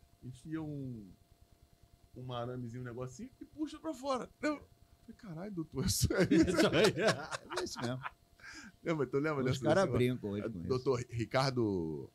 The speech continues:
Speaker 1: era Ricardo
Speaker 3: Foi
Speaker 1: alguma
Speaker 3: o
Speaker 1: coisa.
Speaker 3: Ricardo Cruz.
Speaker 1: Ricardo Cruz.
Speaker 3: Faleceu de covid.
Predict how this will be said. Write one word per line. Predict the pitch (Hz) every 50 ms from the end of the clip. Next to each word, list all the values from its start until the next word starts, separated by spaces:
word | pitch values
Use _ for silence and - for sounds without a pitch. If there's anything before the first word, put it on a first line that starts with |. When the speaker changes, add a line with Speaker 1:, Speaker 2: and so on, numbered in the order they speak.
| _ -
Speaker 1:
era | 98 95 110
Ricardo | 107 95 - - 127 147 151 143
Speaker 3:
Foi | - -
Speaker 1:
alguma | - 87 -
Speaker 3:
o | - -
Speaker 1:
coisa. | - 92 - 113 120
Speaker 3:
Ricardo | 90 87 107 117 123 135 151
Cruz. | - 135 131 113 113 117 - - - -
Speaker 1:
Ricardo | 107 104 - 110 117 160 151 147
Cruz. | 123 - - - -
Speaker 3:
Faleceu | - - - - 151 160 165
de | 160 170
covid. | - - - 80 73 76 82 85